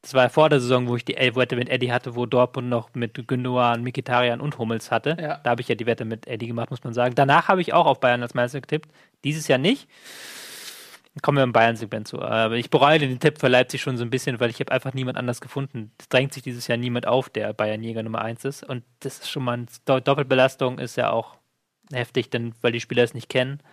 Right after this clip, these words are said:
Speaker 1: und weil sie dann auch vielleicht in der Champions League dann die drei, vier Körner mehr machen. Und dann, wenn's dann wirklich am Wochenende nach Hannover geht oder irgendwie nach Wolfsburg vor halb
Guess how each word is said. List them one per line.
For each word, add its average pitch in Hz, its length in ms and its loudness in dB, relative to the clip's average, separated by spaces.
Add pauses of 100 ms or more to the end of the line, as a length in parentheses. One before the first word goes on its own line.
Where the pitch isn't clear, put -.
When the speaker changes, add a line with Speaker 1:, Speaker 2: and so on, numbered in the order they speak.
(640)
Speaker 1:
und 127 260 -4
weil 123 180 6
sie 120 140 -6
dann 120 180 2
auch 117 160 0
vielleicht 117 400 4
in 135 80 -6
der 120 80 2
Champions 117 320 -8
League 120 240 -4
dann 117 560 -6
die 120 140 -10
drei, 120 260 2
vier 120 160 -4
Körner 117 320 -2
mehr 123 300 4
machen. 160 420 -2 (240)
Und 131 160 -6
dann, 117 220 0
wenn's 123 240 -2
dann 120 160 0
wirklich 127 280 -4
am 120 120 -8
Wochenende 123 580 -2
nach 120 320 -2
Hannover 120 480 -2
geht 117 260 -2
oder 113 380 -6 (680)
irgendwie 113 520 -4 (320)
nach 117 260 2
Wolfsburg 120 720 0
vor 113 400 0
halb 117 180 -4